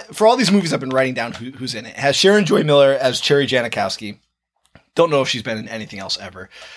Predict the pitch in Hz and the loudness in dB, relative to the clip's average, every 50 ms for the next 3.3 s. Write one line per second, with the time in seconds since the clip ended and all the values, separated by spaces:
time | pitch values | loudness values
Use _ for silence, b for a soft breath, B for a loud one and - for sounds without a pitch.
0 | B B B - 120 120 113 104 101 95 107 - - - - 156 147 147 - 127 | B B B 0 2 2 4 4 2 0 -4 -8 -8 -2 -2 0 0 0 -2 -4
1 | 123 135 160 139 - - - - - 170 175 156 143 127 117 117 117 117 - - | 2 2 2 2 4 4 2 2 4 4 2 2 2 0 -2 -2 0 0 0 -2
2 | - - 175 190 202 208 196 165 135 123 127 135 139 135 127 - - 123 107 101 | 0 0 2 4 4 4 4 2 2 2 4 4 4 2 0 -2 -2 -4 -4 -2
3 | 98 95 95 - - - | -4 -6 -10 -12 -14 -20